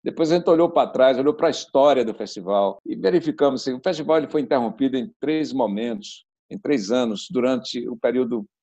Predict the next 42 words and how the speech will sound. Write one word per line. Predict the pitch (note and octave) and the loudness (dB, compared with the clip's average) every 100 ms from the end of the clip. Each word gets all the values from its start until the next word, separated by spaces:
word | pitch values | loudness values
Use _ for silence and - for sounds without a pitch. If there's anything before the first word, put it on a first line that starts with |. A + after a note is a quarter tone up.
| - | 2
pior, | C3+ A#2 A2 - F#2+ | 6 6 4 -2 -8
o | G#2 G#2 | -4 -2
mais | A2+ A#2+ A#2 G#2 - - | 0 -2 -4 -6 -10 -6
triste | B2 C3 G#2+ - G#2+ | 2 2 2 -10 -10
de | A2 | -10
um, | G#2 G2 | -10 -12
de | G2 | -8
uma | G#2+ G2+ | -4 0
época | A2+ - A2 | -2 -2 -12
que | A2+ | -6
nós | A2+ A2 | -6 0
queremos | A#2+ A#2+ B2+ G#2+ | 0 2 0 0
esquecer | B2+ - B2 - A#2+ F#2+ - | -4 -2 -2 0 0 -2 -2
no | A#2 | -10
passado, | - G#2+ - G2+ F#2+ F#2+ | -2 -2 0 2 2 0
né? | G2 A#2+ - - | -6 -6 -8 -6
E | E3+ F3+ D#4 _ _ _ - | -4 -4 -8 _ _ _ -12
começamos | D3+ D3 F3+ F3+ E3+ | -6 -4 -6 -4 -4
a | |
observar | E3 C3 D3 A2+ A#2+ A#2 - | -4 -2 -2 0 0 -2 -2
e | B2+ | 0
alguns | A2+ B2+ A2 F#2+ | 2 0 -4 -10
festivais | - C#3 - A#2+ A2+ G#2+ G2 - - - | -6 -8 -8 -2 2 2 0 -12 -14 -10
acontecendo | A2 D3+ D3+ A#2+ - A#2 G#2+ G#2 | -6 -2 0 -2 -2 -4 -4 -4
de | A#2 | -4
maneira | A#2+ A2 G#2+ A2 C3+ | -2 -2 -2 -4 -6
online. | D3+ C3+ D#3+ F3 - _ _ _ _ - | -4 -2 -2 -4 -12 _ _ _ _ -6
Então, | C#3+ E3+ G3+ G#3+ G#3+ F3 | 0 2 2 0 -2 -4
nós | B2+ D#3 E3+ B2 | 0 2 0 0
vimos | D#3 D#3 D3 | -4 -2 -8
com | - C3+ | -6 -4
isso | F3 E3 - | -2 -4 -8
que | - E3+ | -4 2
havia | E3+ - F#3 | 2 0 -6
uma | F#3+ | -6
abertura | F#3 E3 - E3 F#3 C#3+ - | -4 -4 -4 0 2 2 0
pra | A#2 A2+ A2 | 2 4 4
realizar | A#2+ C3+ B2+ C3 | 2 0 0 2
o | B2+ | 0
festival | D3+ C3 D#3+ A2 A#2+ B2 | 0 -8 -8 0 0 0
dessa | C3+ B2 E3 | -4 -6 -10
forma. | - B2+ A#2 F#2+ D#2+ | -2 2 2 -2 -12